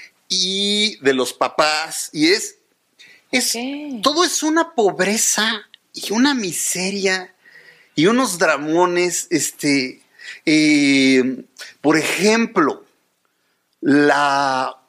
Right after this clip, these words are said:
Speaker 1: la abuela, eh, se casa con un tipo que se llama Roy, este, y Roy, bueno, Roy es el papá de la, de la mamá de Cher,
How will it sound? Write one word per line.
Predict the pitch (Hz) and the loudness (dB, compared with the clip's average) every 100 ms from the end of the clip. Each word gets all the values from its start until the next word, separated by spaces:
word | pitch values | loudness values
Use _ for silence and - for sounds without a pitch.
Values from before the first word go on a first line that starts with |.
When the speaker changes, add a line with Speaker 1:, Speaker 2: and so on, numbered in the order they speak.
| _ - - | _ -20 -2
Speaker 1:
la | 160 165 151 | 2 2 0
abuela, | 139 160 233 269 170 143 220 285 _ _ _ _ _ _ _ _ _ _ _ _ _ _ _ _ _ _ _ _ - | -4 0 2 2 0 -2 -8 -14 _ _ _ _ _ _ _ _ _ _ _ _ _ _ _ _ _ _ _ _ 0
eh, | 143 131 127 123 123 | 4 4 4 2 0
se | 120 147 - | 0 -2 -2
casa | - - - | -4 -2 -4
con | - 156 | -2 2
un | 160 175 - | 2 2 -2
tipo | 165 - | -10 -6
que | 160 | -4
se | 175 | -2
llama | 175 | 0
Roy, | 131 143 156 185 202 - _ _ _ _ _ | -2 2 2 2 -2 -16 _ _ _ _ _
este, | 107 104 - - - 104 101 95 95 92 98 104 _ _ _ _ _ _ _ _ _ _ _ _ | -4 -4 -4 -10 -2 0 2 0 0 -2 -6 -10 _ _ _ _ _ _ _ _ _ _ _ _
y | - 285 277 190 180 | -4 -2 0 0 0
Roy, | 135 147 | 0 0
bueno, | 120 107 | -2 -2
Roy | 120 131 | 0 0
es | 127 | 0
el | 123 | -4
papá | - 117 - 131 | -2 -2 0 0
de | 123 | 0
la, | 123 123 117 120 | 2 2 2 0
de | 123 | 2
la | 120 | 2
mamá | 123 127 127 | 2 2 0
de | 135 | 0
Cher, | - 139 127 | 0 0 0